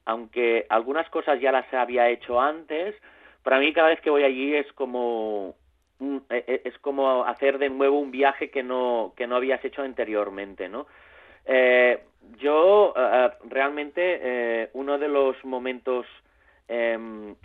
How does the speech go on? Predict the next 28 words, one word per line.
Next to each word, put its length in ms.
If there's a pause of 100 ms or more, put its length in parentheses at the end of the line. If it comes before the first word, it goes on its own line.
(140)
más 300
fascinantes, 920 (220)
ah, 500
del, 520
del, 500 (120)
del 160
viaje, 380
que 260 (160)
ahí, 360 (200)
eh, 280
realmente 640
yo 160
sentí 360
que 100
aquello 600
también 260
era 100
una 120
aventura, 580 (380)
es 160
cuando 320
visité, 720 (100)
eh, 640
el, 360
el 140
antiguo 720
yacimiento 640
arqueológico 840